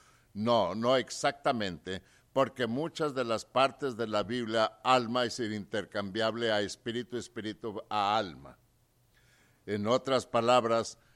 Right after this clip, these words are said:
el alma es la parte espiritual, en otras palabras, el espíritu es la parte espiritual, así, del cuerpo.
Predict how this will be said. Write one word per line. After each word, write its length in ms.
el 320
alma 360
es 200
la 300
parte 340
espiritual, 960
en 200
otras 340
palabras, 720
el 220
espíritu 560
es 160
la 260
parte 320
espiritual, 880
así, 480
del 320
cuerpo. 720